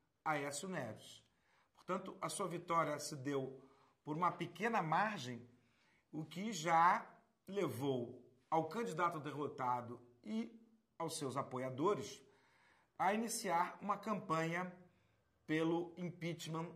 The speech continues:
da presidenta Dilma. Antes mesmo de terminar a apuração,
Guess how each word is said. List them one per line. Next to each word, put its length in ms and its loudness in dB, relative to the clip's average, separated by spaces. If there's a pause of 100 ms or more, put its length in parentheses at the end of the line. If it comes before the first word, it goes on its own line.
da 160 -2
presidenta 600 -6
Dilma. 260 -10 (720)
Antes 340 -2
mesmo 800 0 (340)
de 200 -10
terminar 760 4
a 60 8
apuração, 840 0